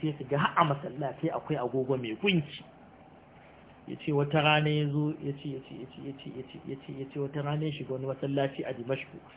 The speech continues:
sai ya ga irin agogon ga gunki nan. Sai ce,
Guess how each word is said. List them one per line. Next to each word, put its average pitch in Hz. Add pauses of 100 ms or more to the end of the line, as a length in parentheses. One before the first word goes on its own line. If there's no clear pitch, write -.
(300)
sai 143
ya 143
ga 139
irin 143
agogon 131
ga 110
gunki 123
nan. 101 (500)
Sai 139
ce, 143